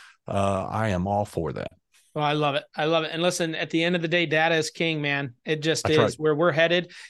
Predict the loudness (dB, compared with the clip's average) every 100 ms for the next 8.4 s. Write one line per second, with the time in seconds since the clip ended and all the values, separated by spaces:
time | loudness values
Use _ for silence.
0 | -8 -4 0 2 2 2 2 2 0 -2
1 | -6 -4 0 2 0 2 2 2 2 0
2 | 0 0 -2 -2 -2 -4 -4 -2 0 0
3 | 0 0 0 -2 -4 -2 -2 0 0 -2
4 | -6 -16 -20 -8 0 0 0 -2 -2 -2
5 | -2 0 0 0 -2 -4 -10 _ _ _
6 | _ -8 0 4 4 4 2 0 -4 -4
7 | -2 0 2 0 0 0 0 -2 -4 -6
8 | -4 0 2 0